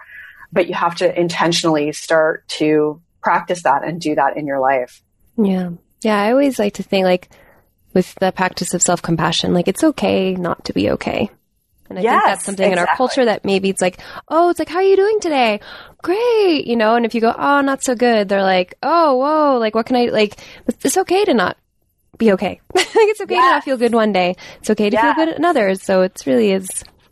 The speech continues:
Speaker 2: about
Speaker 1: Yes.
Speaker 2: just understanding that emotions ebb and flow and they come in waves.
Speaker 1: Yes. Or people will say, "I shouldn't feel this way," but you are always entitled to your feelings. So
Speaker 2: Mm-hmm.
Speaker 1: we, we try to deny them, and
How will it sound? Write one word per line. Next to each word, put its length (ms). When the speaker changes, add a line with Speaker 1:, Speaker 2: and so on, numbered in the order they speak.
Speaker 2:
about 300
Speaker 1:
Yes. 80
Speaker 2:
just 140
understanding 600
that 280
emotions 640
ebb 240
and 180
flow 280
and 120
they 60
come 200
in 120
waves. 540
Speaker 1:
Yes. 380
Or 100
people 240
will 120
say, 220
"I 120
shouldn't 480
feel 380
this 260
way," 380
but 240
you 240
are 160
always 760
entitled 580
to 180
your 200
feelings. 560
So 160
Speaker 2:
Mm-hmm. 140
Speaker 1:
we, 200
we 140
try 260
to 100
deny 440
them, 260
and 360